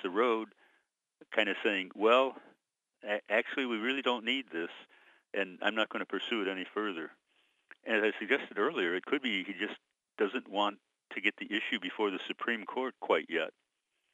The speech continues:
Ultimately, the whole question is gonna get to the U S Supreme Court, the whole question of what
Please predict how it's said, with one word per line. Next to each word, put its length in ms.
Ultimately, 480
the 80
whole 160
question 400
is 140
gonna 180
get 180
to 60
the 80
U 140
S 120
Supreme 320
Court, 340
the 80
whole 140
question 300
of 100
what 280